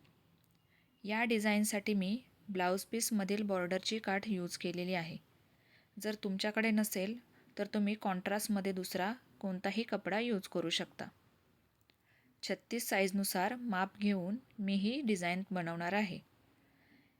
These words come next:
या ब्लाऊजमध्ये मी बोटनेकनुसार माप टाकणार आहे,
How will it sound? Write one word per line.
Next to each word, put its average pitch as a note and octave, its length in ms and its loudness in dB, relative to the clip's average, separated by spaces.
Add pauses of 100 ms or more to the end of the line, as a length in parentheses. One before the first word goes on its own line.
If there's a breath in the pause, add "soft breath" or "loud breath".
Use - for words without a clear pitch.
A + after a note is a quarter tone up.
(140)
या A3 140 2
ब्लाऊजमध्ये A3 680 4
मी G#3 220 2 (320)
बोटनेकनुसार G3+ 920 0
माप G#3 320 0
टाकणार F3 440 -4
आहे, F#3 240 -2